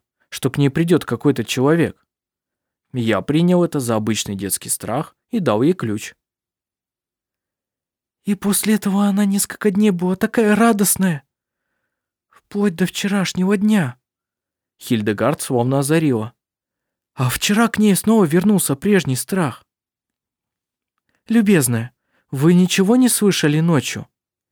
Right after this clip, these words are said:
спросила Хильдегард у камеристки. «Я? Ночью? Нет, я сплю очень крепко.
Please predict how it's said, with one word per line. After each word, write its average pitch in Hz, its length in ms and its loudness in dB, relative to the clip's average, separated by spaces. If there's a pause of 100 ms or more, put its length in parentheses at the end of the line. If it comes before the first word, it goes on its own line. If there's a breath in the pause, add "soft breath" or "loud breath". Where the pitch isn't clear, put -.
(540)
спросила 110 640 -2
Хильдегард 196 680 -2
у 165 40 -10
камеристки. 151 720 -4 (840)
«Я? 170 480 0 (520)
Ночью? 311 580 2 (1000)
Нет, 165 400 2
я 208 200 4
сплю 285 320 4
очень 294 300 2
крепко. 196 560 2